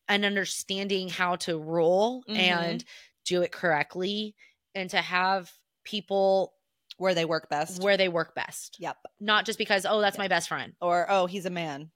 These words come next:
Speaker 2: you know?
Speaker 1: Uh, like, no,
Speaker 2: Love
Speaker 1: you're
Speaker 2: that.
Speaker 1: gonna get the job done. You're, you understand
Speaker 2: Mm-hmm.
Speaker 1: what needs to happen.
Speaker 2: Right.
Speaker 1: So I love that. That is just
Speaker 2: And I
Speaker 1: such a
Speaker 2: like that Rhys, like,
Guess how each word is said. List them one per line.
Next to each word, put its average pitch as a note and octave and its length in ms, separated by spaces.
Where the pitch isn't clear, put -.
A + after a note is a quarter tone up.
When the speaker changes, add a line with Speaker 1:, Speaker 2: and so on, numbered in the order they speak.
Speaker 2:
you D#3+ 100
know? D3+ 260
Speaker 1:
Uh, F#3 220
like, G#3 320
no, G#3+ 300
Speaker 2:
Love F#3 180
Speaker 1:
you're A#3+ 140
Speaker 2:
that. C4 80
Speaker 1:
gonna B3 160
get G#3+ 140
the G3+ 80
job F3 240
done. D#3+ 280
You're, F#3+ 460
you G#3+ 260
understand F3 880
Speaker 2:
Mm-hmm. E3+ 340
Speaker 1:
what E3+ 320
needs E3+ 240
to D3+ 60
happen. D3 580
Speaker 2:
Right. C#3 220
Speaker 1:
So - 160
I F3 80
love E3 360
that. - 220
That D3+ 100
is D3 120
just D3 180
Speaker 2:
And A3+ 120
I A3 40
Speaker 1:
such A#3 80
a - 20
Speaker 2:
like A3+ 220
that G#3 180
Rhys, F#3 300
like, F3+ 160